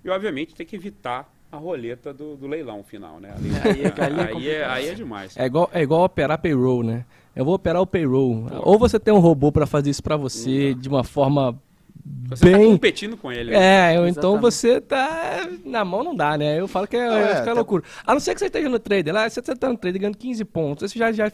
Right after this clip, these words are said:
Speaker 3: já, já tava com dois
Speaker 4: Aí
Speaker 3: pontos,
Speaker 4: paga
Speaker 3: já
Speaker 4: pra
Speaker 3: tirou
Speaker 4: ver,
Speaker 3: um.
Speaker 4: pô.
Speaker 3: Aí você paga pra ver qual, o que que vai acontecer. No máximo você vai ter, você vai sair no zero a zero, mas, pô.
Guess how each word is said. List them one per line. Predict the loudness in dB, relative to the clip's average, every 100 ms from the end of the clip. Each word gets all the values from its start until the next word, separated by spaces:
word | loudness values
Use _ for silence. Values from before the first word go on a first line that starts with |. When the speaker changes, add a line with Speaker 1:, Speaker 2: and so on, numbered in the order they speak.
| -6
Speaker 3:
já, | -6 -6
já | -6 -8 -8 -12 _ _
tava | -4 -2
com | -2 -2
dois | -2 0
Speaker 4:
Aí | -2
Speaker 3:
pontos, |
Speaker 4:
paga | 0 2
Speaker 3:
já |
Speaker 4:
pra | 6
Speaker 3:
tirou | 6
Speaker 4:
ver, | 8
Speaker 3:
um. | 6
Speaker 4:
pô. | 4
Speaker 3:
Aí | 0 0
você | -2 -2
paga | -2 -2
pra | -2 -2
ver | -4
qual, | -8 -10
o |
que | -12
que | -8
vai | -6
acontecer. | -6 -10 -10
No | -8
máximo | -4 -4 -6
você | -8
vai | -8
ter, | -6 -6 -8 -10 -18 -20 _
você | -4
vai | -2
sair | 0 0
no | 0
zero | 2
a | 2
zero, | 2 0
mas, | 0 -6
pô. | -10